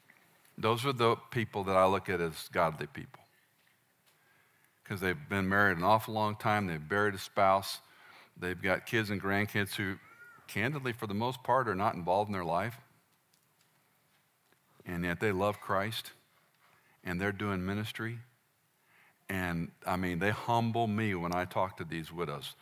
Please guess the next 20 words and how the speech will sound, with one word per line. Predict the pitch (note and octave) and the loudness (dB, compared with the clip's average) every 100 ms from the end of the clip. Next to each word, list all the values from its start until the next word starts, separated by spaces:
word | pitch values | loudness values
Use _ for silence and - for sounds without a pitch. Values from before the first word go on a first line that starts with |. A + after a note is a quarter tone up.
| - | -6
I | F#2+ | -6
have | F2 | -4
two | - C3 | -4 -4
that | A#2 G#2+ | 0 0
are | F2+ | 0
ninety-one. | F2 F2+ A2 A2 G#2 G#2 F#2+ D#2+ C#2+ - _ _ _ _ _ _ _ _ _ - | 0 0 0 -2 -4 -4 -4 -4 -8 -12 _ _ _ _ _ _ _ _ _ -8
They're | G2 F#2 | -2 0
in | F2+ | 0
better | E2+ A2+ A#2 | 2 2 2
health | G2 A2+ A2+ - | 2 0 0 -6
than | A2 G2+ F#2 | -4 -2 0
me. | G2 D#2 C2 - _ _ _ _ _ _ G#4+ F4+ - - - _ _ _ _ _ - | -2 -4 -8 -20 _ _ _ _ _ _ -20 -20 -20 -20 -20 _ _ _ _ _ -6
And | F#2+ | 0
when | G2 | 4
I | A2 | 4
call | A2+ A2+ G#2+ | 4 2 2
them | A2+ A2 | 2 2
on | G2 | 0
the | F2 | -2
phone | - G#2+ A2 A2+ | -2 -2 0 -4